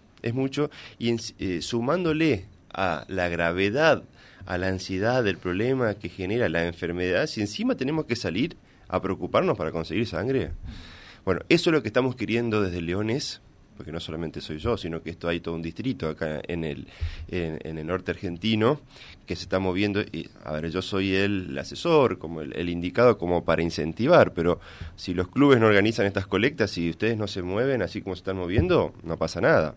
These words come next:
¿no? A mí realmente me conforta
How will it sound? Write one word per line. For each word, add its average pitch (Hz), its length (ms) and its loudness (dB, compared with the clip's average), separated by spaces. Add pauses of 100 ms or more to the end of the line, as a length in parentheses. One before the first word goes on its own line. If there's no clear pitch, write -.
¿no? 107 240 -4 (340)
A 76 200 -6
mí 90 100 -2
realmente 92 460 -2
me 90 140 -4
conforta 101 640 0